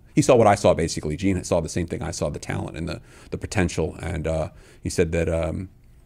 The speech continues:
you know, it was, uh, important also for him because he sort of had, um, you know, he was able to listen to the demo tape that Gene, uh, had done with those guys and go, "Oh, here's, like, here's the songs." It was basically a very good, um, starting point for Ted as they were to work on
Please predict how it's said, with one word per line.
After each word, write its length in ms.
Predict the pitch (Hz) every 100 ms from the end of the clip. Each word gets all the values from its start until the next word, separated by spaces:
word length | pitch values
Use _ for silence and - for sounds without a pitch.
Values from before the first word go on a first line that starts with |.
| _ -
you 100 | 92
know, 240 | 82 78
it 120 | 90 82
was, 200 | 82 90
uh, 180 | 80 78
important 420 | 82 - 92 90
also 540 | 85 82 92 85 80 - - _ _ _ _ _
for 140 | - 95
him 160 | 113
because 180 | 78 85
he 60 | 87
sort 180 | 107 92
of 60 |
had, 200 | 90 85
um, 340 | 82 76 87 - _ _ _ -
you 80 | 123
know, 80 | -
he 140 | 110 113
was 100 | 110
able 120 | 95
to 60 | 98
listen 200 | 98 92
to 60 | 80
the 80 |
demo 240 | 85 95 90
tape 200 | 87 -
that 80 | 73
Gene, 360 | 92 85 78 - -
uh, 280 | 87 82 82
had 200 | 85 80
done 300 | 104 98 85
with 120 | 82
those 180 | 85 78
guys 220 | - 82
and 100 | 87
go, 140 | 85 -
"Oh, 220 | 247 - -
here's, 200 | 113 -
like, 180 | 98
here's 180 | - 117
the 80 | 101
songs." 320 | - 107 87
It 40 | 107
was 120 | 98
basically 320 | 123 - 107
a 40 |
very 280 | 85 101 95
good, 280 | 90 90 85 - - - - - -
um, 420 | - 90 82 80 - - - - _ _ - - _ _ _
starting 320 | - - 131
point 220 | 113 90 -
for 80 |
Ted 280 | 87 107 90
as 80 | 80
they 100 | 85
were 220 | 87 87
to 80 | 87
work 240 | 87 85 82
on 300 | 78 76